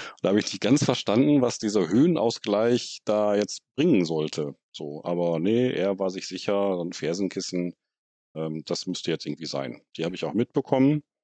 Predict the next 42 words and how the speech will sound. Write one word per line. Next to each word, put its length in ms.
Die 40
liegen 280
hier 100
auch 60
noch 160
irgendwo. 680
Also 380
das 240
ist 80
nicht 200
benutzt 440
worden, 220
logischerweise, 760
weil 380
im 140
Alltag 680
kann 140
ich's 120
mir 80
grad 180
noch 100
vorstellen, 720
ne, 200
dass 180
da 80
irgendwas 220
ausgeglichen 600
werden 200
kann, 220
wenn 100
ich 120
so 100
stehe 600
oder 420
auch 100
meinetwegen 420
spazieren 680
gehe 320
irgendwie. 560
Aber 140
beim 200
Laufen, 580